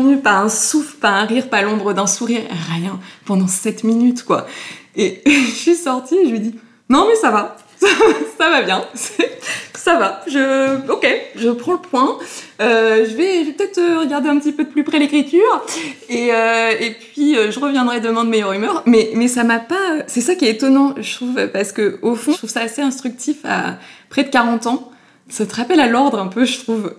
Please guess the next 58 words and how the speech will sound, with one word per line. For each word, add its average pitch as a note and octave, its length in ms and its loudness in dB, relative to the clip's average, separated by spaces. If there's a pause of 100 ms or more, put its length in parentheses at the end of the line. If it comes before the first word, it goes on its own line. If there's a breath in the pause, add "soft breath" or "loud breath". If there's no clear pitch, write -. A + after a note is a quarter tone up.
Et, E3+ 800 0
et F#3+ 120 -4
je - 100 -4
trouve A3 140 -6
ça C4+ 140 0
intéressant. A#3+ 500 0
Donc F3+ 280 -4
oui, C4+ 120 2
c'est G3+ 160 -8
peut-être A#3 260 -8
complètement A3+ 360 -4
maso, G#3+ 320 0
mais, G#3+ 260 4 (540 loud breath)
mais G3 540 -4
moi, A#3+ 120 2
ça B3 120 2
me A3 60 2
fait G#3+ 140 -4
rire. G#3+ 160 -4
Et F3+ 60 -4
c'est F#3+ 120 -2
pour G#3 100 -4
ça B3 160 2
aussi A#3+ 240 0
que A#3 60 2
je G#3+ 60 2
mets F#3+ 80 -2
si G#3+ 220 -6
peu B3 120 -2
de B3 60 -2
pression. A3+ 540 0
Et E3+ 260 -6
voilà, A#3 220 0
je F#3 100 -8
sais B3 180 -4
que B3 60 -6
ça F#3 120 -4
peut F#3 140 -8
être G3 120 -4
traumatisant. G#3 640 0
Donc G3+ 180 6
j'essaie G#3 300 0
de G3 100 0
dédramatiser A3+ 1000 0
avant A3+ 320 4
et A#3+ 60 4
de G3 60 2
me F#3 80 0
dire, « G#3+ 260 -2
Ok, F#3+ 120 -8
je G#3 220 2
vais F#3 80 -2
faire F#3 180 -4
un F3+ 80 -2
bide, G#3+ 200 -4
c'est - 100 -10
pas G3 120 -6
grave. » F#3 200 -6